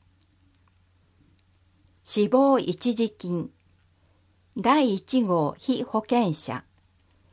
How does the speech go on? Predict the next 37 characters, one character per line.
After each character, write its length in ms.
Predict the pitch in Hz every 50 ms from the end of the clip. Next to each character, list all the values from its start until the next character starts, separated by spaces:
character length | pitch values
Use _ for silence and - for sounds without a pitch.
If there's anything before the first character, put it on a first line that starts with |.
| _ _ -
任 380 | 185 190 247 269 269 277 277 269
意 100 | 262 269
加 180 | - 254 262
入 280 | 254 208 202 185 170 160
被 280 | 156 - 233 208 - - -
保 160 | - - 196
険 260 | - - 269 269 254
者 300 | 240 - - 156 156 156
を 80 | 143 139
含 340 | - - 160 - - 214 202
む 240 | 180 156 151 - _ _ _ _ -
と 100 | 175 165
し 160 | - - -
て、 300 | - - 160 156 156 156 _ _ _ _ _ _ _ _
保 160 | - 220 214 -
険 280 | 285 311 330 294 254 208
料 260 | 190 175 170 170 165
納 320 | 165 185 233 254 254 262
付 180 | 262 262 240 -
済 120 | - 240
み 160 | 233 233 233
期 160 | - - 226 -
間、 340 | - 175 147 139 135 131 - _ _ _ _ _ _ _ _ _ _ _ _ _ _ _
一 320 | 208 208 208 - 285 302
部 120 | 269 226 202
免 320 | 208 240 262 269 247 214
除 220 | 185 190 175 170 170
を 60 | -
受 280 | - 185 202 - 220 185
け 40 | -
た 160 | - 147 151
期 180 | 156 - -
間 340 | - - 214 208 175 165 156
を 120 | 147 143 139
含 320 | - - - - 170 160
む 220 | 151 135 127 123 - _ _ _ _ _ _ _ 160
が、 280 | 160 165 156 165 156